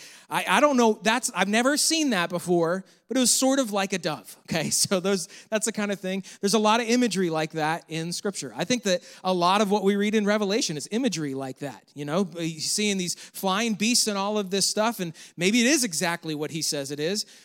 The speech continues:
or maybe that flying beast is a helicopter, and John just has absolutely no idea what a helicopter is, you know? So he's describing it as what, what he's seen. He's describing future events in that case. But the, the Spirit is not a dove,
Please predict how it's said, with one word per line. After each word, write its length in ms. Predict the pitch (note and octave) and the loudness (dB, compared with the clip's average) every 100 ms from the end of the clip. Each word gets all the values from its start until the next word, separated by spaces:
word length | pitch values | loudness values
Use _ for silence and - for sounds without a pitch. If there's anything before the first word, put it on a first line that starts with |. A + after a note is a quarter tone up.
| _ | _
or 100 | F3 | -4
maybe 240 | F#3+ G#3 B3 | 0 0 0
that 180 | B3+ A3 | -2 -2
flying 320 | A3+ A#3+ A#3+ | -2 -2 -2
beast 200 | B3 B3 | -2 -2
is 80 | F#3+ | -2
a 60 | |
helicopter, 760 | F3 D4+ C4+ F#3+ D#3 - G3+ C4+ - - | -4 -4 -4 -4 -6 -4 -4 -4 -12 -6
and 160 | G3+ G3+ | -2 0
John 220 | A3+ B3 | 0 0
just 160 | B3 G#3 | 0 0
has 200 | G#3+ G#3 | 2 2
absolutely 440 | A#3+ A3 A#3+ A3+ | 2 2 4 6
no 160 | A3 A#3 | 6 4
idea 260 | G#3+ G#3+ | 2 0
what 100 | A#3 | 2
a 40 | G#3+ | 2
helicopter 680 | C#4 A3+ F#3 C3+ - E3 | 2 0 -4 -6 -4 -4
is, 300 | C3+ C#3 - | -4 -6 -4
you 80 | D#3+ | -2
know? 160 | E3 A3+ | -2 -2
So 180 | G3+ | -2
he's 140 | F#3+ F#3 | -4 -2
describing 580 | F#3 - E3+ F3+ F#3+ F#3+ | -4 -4 -4 -4 -4 -6
it 80 | |
as 220 | E3 E3 D3 | -6 -8 -8
what, 180 | D3 C#3 - - | -10 -12 -20 -14
what 140 | E3 D3+ | -8 -4
he's 120 | D3 | -4
seen. 320 | G#3+ F3 A#2 _ _ _ - | -4 -6 -12 _ _ _ -16
He's 140 | - D#3 | -10 -6
describing 560 | D#3+ - F3 F3 D#3 | -4 -2 0 0 -2
future 320 | C#3+ F#3 E3 D3+ | -6 -8 -8 -8
events 300 | C#3 C3 - | -10 -12 -14
in 160 | C#3 | -14
that 160 | C3 - | -14 -12
case. 280 | C3 A#2+ - - - | -12 -10 -12 -14 -8
But 100 | G3+ | -4
the, 240 | G#3+ G#3 G#3+ | -4 -4 0
the 140 | A#3 | 0
Spirit 340 | - C#4+ D#4 D4+ | 2 2 2 2
is 140 | A#3+ | 2
not 180 | B3+ C4 | 2 2
a 40 | |
dove, 400 | G#3 C#3+ C3 - | 0 -2 -6 -14